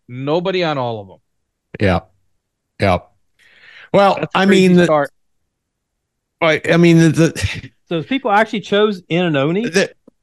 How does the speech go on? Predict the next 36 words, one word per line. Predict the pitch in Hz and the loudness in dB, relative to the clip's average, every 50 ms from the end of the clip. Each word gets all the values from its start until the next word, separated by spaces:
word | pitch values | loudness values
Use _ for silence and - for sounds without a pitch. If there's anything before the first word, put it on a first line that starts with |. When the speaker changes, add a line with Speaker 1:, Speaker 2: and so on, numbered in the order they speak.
| - - _ _ _ _ _ _ _ _ _ | -20 -20 _ _ _ _ _ _ _ _ _
Speaker 1:
You | 139 143 151 | -10 -8 -8
know | 143 135 135 | -6 -6 -6
what | 147 160 | -6 -6
I | 175 | -8
mean? | 180 147 | -10 -6
No, | 139 147 151 147 | -4 -2 -2 -2
nobody | 147 147 160 165 165 135 113 - | -2 -4 -4 -4 -4 -6 -2 -2
Speaker 2:
I'll, | 170 190 226 240 | 0 0 0 0
Speaker 1:
chose | - 170 | 0 0
Speaker 2:
I'll | 196 269 | 0 -2
Speaker 1:
him. | 269 | 0
Speaker 2:
tell | - 339 262 | 0 0 2
you, | 254 226 - | 2 0 0
I'll | - 180 226 233 | 0 -2 -2 0
tell | - 311 | 2 2
you | 220 202 | 4 4
what, | 190 175 143 113 | 4 2 2 0
he | - - 202 202 | 0 2 2 4
was | 196 190 165 - | 4 4 2 4
the | - 143 | 2 4
most | 135 135 135 139 147 - - | 4 4 4 4 2 0 0
impressive | 156 143 127 - 143 127 127 123 - - 127 117 113 98 | 0 0 0 2 0 0 0 0 0 -2 -2 -2 -2 -4
rider | 107 113 113 113 117 117 110 110 | -2 0 0 2 2 2 2 0
to | 104 - 131 | 0 2 2
me, | 127 113 | 4 4
a | 101 101 | 4 4
Speaker 3:
Yeah, | |
Speaker 2:
guy | - 120 123 131 | 2 2 2 2
that | 139 139 | 2 2
hasn't | 127 143 139 123 135 120 113 | 2 2 2 2 2 2 4
ridden | 107 117 120 123 117 117 | 4 4 2 2 2 2
Speaker 3:
unfortunately, | 110 107 131 | 0 0 -2
yes. | 131 127 127 120 113 107 | -2 -2 0 -2 0 0
Speaker 2:
in | 156 151 143 | 4 4 4
four | - - - - 190 190 185 190 185 | 2 2 2 4 6 6 6 6 6
years, | 185 180 170 160 160 160 156 156 151 135 123 117 113 107 - - | 6 6 6 6 6 6 6 6 6 6 4 4 4 2 0 -6